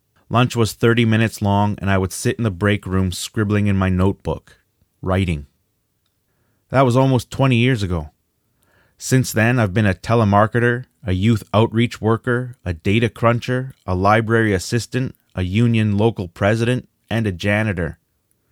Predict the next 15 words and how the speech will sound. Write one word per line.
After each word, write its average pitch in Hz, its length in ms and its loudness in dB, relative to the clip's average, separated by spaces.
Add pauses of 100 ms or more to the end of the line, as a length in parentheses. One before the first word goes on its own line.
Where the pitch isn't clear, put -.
(440)
I've 101 160 -2
learned 113 260 2
first 120 380 -2
aid, 123 400 -2 (480)
earned 120 180 2
a 104 60 0
master's 104 520 0
degree 113 420 -2
in 101 100 -2
integrated 110 560 -2
studies, 127 580 -4 (500)
joined 107 380 0
many 117 360 0
social 120 400 0
committees, 101 600 -2